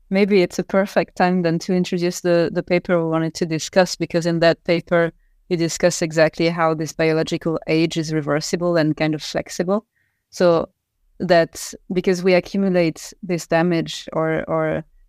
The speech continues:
this age, and then you could think that once you've consumed your age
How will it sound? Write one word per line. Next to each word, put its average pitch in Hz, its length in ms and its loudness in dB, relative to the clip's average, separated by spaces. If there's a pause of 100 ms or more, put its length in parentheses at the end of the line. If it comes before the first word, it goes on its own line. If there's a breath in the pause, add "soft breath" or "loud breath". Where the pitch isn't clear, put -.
(100)
this 175 300 -4
age, 180 480 0
and 165 260 0
then 170 140 0
you 170 80 0
could 165 240 -4
think 175 260 0
that 165 260 0
once 175 360 -2
you've 185 160 -2
consumed 185 580 0
your 156 260 0
age 165 400 -4